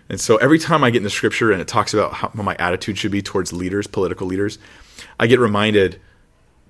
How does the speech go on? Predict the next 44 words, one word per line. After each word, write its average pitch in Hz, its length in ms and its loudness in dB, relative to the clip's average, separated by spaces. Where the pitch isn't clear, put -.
that 107 240 2
that 101 180 2
attitude, 87 420 -2
that 104 140 -2
part 107 160 2
of 95 40 2
the 90 80 2
attitude 85 300 -4
is 82 100 -6
wrong. 80 380 -8
So - 140 -2
maybe 240 160 4
we 247 80 6
need 196 80 4
to 139 60 4
strip - 280 0
the - 60 -6
sarcasm 87 880 0
and 92 140 -6
the 90 40 -6
mockery 85 540 -4
out 87 200 -4
of 85 160 -6
our 87 100 -4
discussions - 640 -6
of 85 160 -10
government 80 540 -8
and, 82 260 -12
and 90 100 -10
try 95 140 -2
to 90 60 0
focus - 400 -4
on, 78 240 -8
as 98 100 -4
much 107 160 2
as 98 60 -6
possible, 90 420 0
what 85 140 0
is 80 100 -6
just 80 220 -8
good 82 180 -2
and 78 100 -8
right. 78 240 -10
Um, 95 380 -2